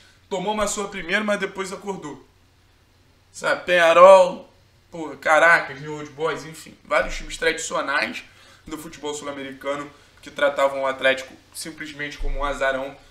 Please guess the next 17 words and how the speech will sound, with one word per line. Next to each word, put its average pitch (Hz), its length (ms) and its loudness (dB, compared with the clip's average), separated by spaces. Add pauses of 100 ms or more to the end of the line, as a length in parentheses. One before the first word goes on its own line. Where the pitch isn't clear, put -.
(140)
começaram 143 640 -4
a 139 60 -10
enxergar 139 840 -6 (220)
de 135 140 -20
maneira 131 360 -8
diferente. 131 640 -10
Então 170 340 -6
não 202 140 -12
vamos 185 260 -8
dar - 460 -4
brecha 175 400 0
pra 160 160 -4
sorte. - 420 -14 (460)
Eu 117 80 -8
acho 151 240 -2
que 165 80 -18
a 160 40 -20